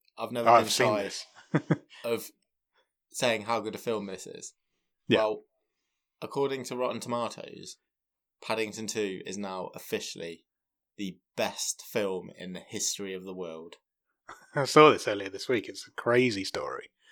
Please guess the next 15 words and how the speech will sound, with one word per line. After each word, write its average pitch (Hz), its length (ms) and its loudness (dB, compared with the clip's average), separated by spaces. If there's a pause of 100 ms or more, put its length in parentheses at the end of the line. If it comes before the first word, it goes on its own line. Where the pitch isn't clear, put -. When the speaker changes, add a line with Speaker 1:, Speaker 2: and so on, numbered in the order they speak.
(400)
Speaker 2:
And 120 120 2
it 113 80 -6
just, 143 260 8
Speaker 1:
Because - 320 -6 (400)
Speaker 2:
just - 220 0
shows 120 300 6
why 113 100 8
we 113 100 6
don't 107 220 4
really 107 200 0
trust - 280 -2
Rotten 107 180 0
Tomatoes 104 460 -6
on 95 120 -14
here. 101 180 -16